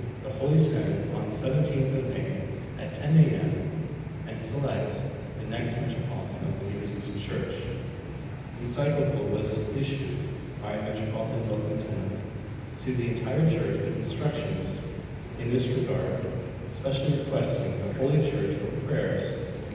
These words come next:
for the preparations and various arrangements, and for divine wisdom, discernment,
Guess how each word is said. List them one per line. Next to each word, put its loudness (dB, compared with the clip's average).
for -4
the -2
preparations 2
and -4
various 4
arrangements, 2
and -2
for -2
divine 4
wisdom, 2
discernment, 6